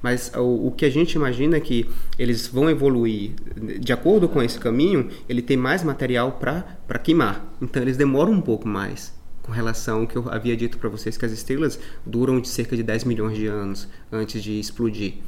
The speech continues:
Então, se a gente colocasse, "Ah, elas têm cinco."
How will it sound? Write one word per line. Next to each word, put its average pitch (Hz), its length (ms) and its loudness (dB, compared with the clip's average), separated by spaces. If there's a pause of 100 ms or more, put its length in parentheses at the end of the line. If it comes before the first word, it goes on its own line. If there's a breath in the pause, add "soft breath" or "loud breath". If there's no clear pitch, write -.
(340 soft breath)
Então, 131 220 2
se - 120 0
a 170 60 2
gente 147 180 0
colocasse, 113 420 -2
"Ah, 101 240 -2
elas 113 220 -2
têm 156 140 2
cinco." 120 400 0